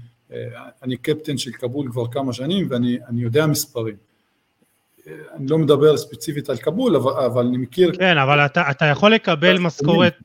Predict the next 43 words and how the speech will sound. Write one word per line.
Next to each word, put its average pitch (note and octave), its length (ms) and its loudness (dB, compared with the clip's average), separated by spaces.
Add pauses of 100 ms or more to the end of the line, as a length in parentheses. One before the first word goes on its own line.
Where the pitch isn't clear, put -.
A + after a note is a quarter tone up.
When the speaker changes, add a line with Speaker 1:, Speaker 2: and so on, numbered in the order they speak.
(120)
Speaker 2:
בליגה D3 580 0
ב' E3 220 4
של C3+ 320 -8
שלוש, D#3 580 -4
ארבע D#3 240 -6
אלף D3 140 -8
שקל, F3 400 -10 (380)
שהיא D#3+ 360 -4
כאילו, E3 240 -6
מה E3+ 140 -4
זה F#3 80 -6
משכורת? B2+ 380 -8
זה A#2 80 -10
לא C3+ 120 -4
משכורת D#3 380 -10
באמת, B2 380 -10
כאילו, B2+ 240 -10
אבל, C3 220 -8 (460)
כאילו, F3+ 220 -4
זה D#3+ 140 -8
סכומים G#3+ 380 -6
כאלה A3 260 -4
שלפחות G3 580 -8
אתה, D#3+ 640 -6 (1400)
Speaker 1:
ו-, D3 60 -2
Speaker 2:
כאילו, D3+ 120 -4
Speaker 1:
זה D#3+ 280 0
Speaker 2:
אתה F3 60 4
Speaker 1:
מה F#3+ 60 4
Speaker 2:
אומר, - 0 -
Speaker 1:
שאני E3+ 300 2
Speaker 2:
זה E3 60 -2
Speaker 1:
אומר, G3 120 2 (300)
אני, D3+ 220 0
Speaker 2:
כן. D#3 100 -8
Speaker 1:
אני C#3+ 160 -2
מכיר C#3+ 300 -2
את F#3 80 -6
הסכומים E3 440 -4
שמשקיעים C#3 540 -4
אותם C#3 360 -4
ב-, A2+ 160 -2 (100)
בכדורגל A2+ 880 -6